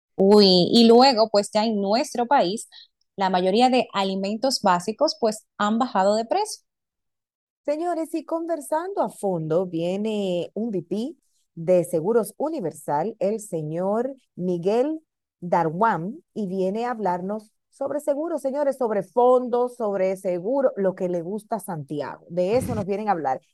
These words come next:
Speaker 2: Y sobre
Speaker 1: <laughs>
Speaker 2: todo, seguros de vida. Quédese porque usted tiene que oír eso.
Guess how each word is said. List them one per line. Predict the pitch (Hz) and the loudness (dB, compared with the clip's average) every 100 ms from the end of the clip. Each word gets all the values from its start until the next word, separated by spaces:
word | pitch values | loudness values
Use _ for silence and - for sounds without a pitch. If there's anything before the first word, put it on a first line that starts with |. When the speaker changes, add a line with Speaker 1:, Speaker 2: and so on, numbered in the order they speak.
| 202 | -2
Speaker 2:
Y | 247 | 2
sobre | 214 381 403 | 6 6 4
Speaker 1:
<laughs> | - | 2
Speaker 2:
todo, | 247 202 185 190 - _ _ | 2 4 2 0 -6 _ _
seguros | 170 147 165 185 | -4 -2 -2 -4
de | 220 | -4
vida. | 233 160 - - _ _ _ | -4 -8 -12 -20 _ _ _
Quédese | 185 180 226 262 | 0 2 2 0
porque | 269 220 | -2 -2
usted | 185 180 | -2 -2
tiene | 190 202 | -4 -2
que | 208 | 0
oír | 220 | 0
eso. | 220 120 - | 0 -4 -10